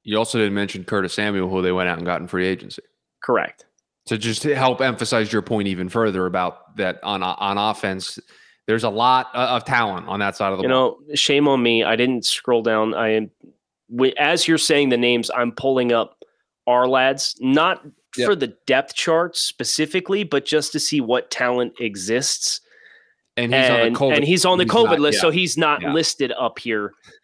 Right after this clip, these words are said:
Speaker 2: Um,
Speaker 1: You
Speaker 2: and
Speaker 1: got
Speaker 2: I was
Speaker 1: caught.
Speaker 2: like, "Man," like, I'm sitting here as I'm talking, literally thinking to myself, "I thought they got Curtis Samuel." Did,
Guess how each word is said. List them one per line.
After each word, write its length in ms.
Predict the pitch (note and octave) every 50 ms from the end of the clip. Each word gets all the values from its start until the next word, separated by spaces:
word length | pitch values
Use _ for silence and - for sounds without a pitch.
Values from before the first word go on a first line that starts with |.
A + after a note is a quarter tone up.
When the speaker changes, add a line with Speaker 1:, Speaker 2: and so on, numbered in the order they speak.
| _ -
Speaker 2:
Um, 420 | G#2 G#2 G2+ G2+ G2 F#2+ G2 F#2+ _ _ _ _ _ _ _ _ _ _ _ _ _ _ _ _ _
Speaker 1:
You 60 | - G#2+
Speaker 2:
and 40 |
Speaker 1:
got 120 | B2 A#2 G#2+
Speaker 2:
I 20 |
was 100 | C3 B2
Speaker 1:
caught. 100 | A#2 G2
Speaker 2:
like, 140 | F2 D#2+ -
"Man," 300 | D#3 G3+ A#3+ G#3+ D3+ C3
like, 280 | A#2+ A2+ A2+ A2 - _ _ _ _ _ _ _ _
I'm 120 | C3 C#3 C#3
sitting 240 | - G3+ G3 F3+
here 120 | F3 F3+ E3
as 280 | A#2+ C#3 D3 E3 D3
I'm 100 | D#3+ D3
talking, 420 | - - D3+ C#3+ C#3+ - C3+ A#2 A2+
literally 360 | A2 B2 D3 D#3 D#3+ D3+ C#3+
thinking 240 | - D#3 C#3 C3+ C3
to 60 | B2
myself, 460 | A#2 A#2 A#2 - - B2 A2+ G#2+ - - _ _ _ _ _ _ _ _ _ _ _ _ _ _ _ _ _ _ _ _ _ _ _ _ _ _ _ _
"I 120 | - G#3
thought 200 | A#3+ - E4+ E4
they 120 | E4 D4+ G#3+
got 320 | F3+ F#3+ F#3 F#3+ F#3 - _ _ _
Curtis 360 | - - - A3+ A3+ G#3 F3 -
Samuel." 300 | - G#3 G#3 G#3+ F3+ D3
Did, 300 | D3 F3+ F3 D#3 E3+